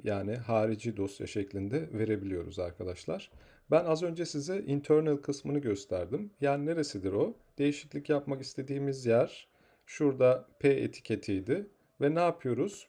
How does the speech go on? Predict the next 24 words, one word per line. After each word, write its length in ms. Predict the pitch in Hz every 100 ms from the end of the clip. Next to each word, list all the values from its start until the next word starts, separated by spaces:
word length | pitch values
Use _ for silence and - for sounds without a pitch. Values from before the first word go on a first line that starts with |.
| -
Biz 400 | 147 160 - - _ _
şurada 540 | - 185 170 151 165
title'ın 500 | - 160 160 160 156
altına 420 | 156 156 151 151 139
gelip 340 | 117 156 -
style 460 | - - 160 156 143
etiketimizi 600 | 143 147 143 139 127 165
açıyoruz 720 | 170 - 170 175 220 - - _ _ -
ve 120 | 165
oraya 600 | 180 185 147 120 170 226 - _ -
ne 160 | 185
değişiklik 540 | 196 175 170 - 160 160
yapmak 340 | 156 156 156
istiyorsak 560 | 147 - 160 - 190 -
onu 160 | 151
yazıyoruz 540 | 151 107 92 87 85 90
arkadaşlar. 720 | 85 - 87 - - - - _ _ -
Yani 240 | 151 139
burada 240 | 160 160 160
biz 160 | 156
P'yi 340 | - 156 165 165
değiştirmek 540 | 127 120 110 110 101
istiyorduk. 600 | 104 - 95 113 208 - - - _
Onu 400 | 160 156 139 165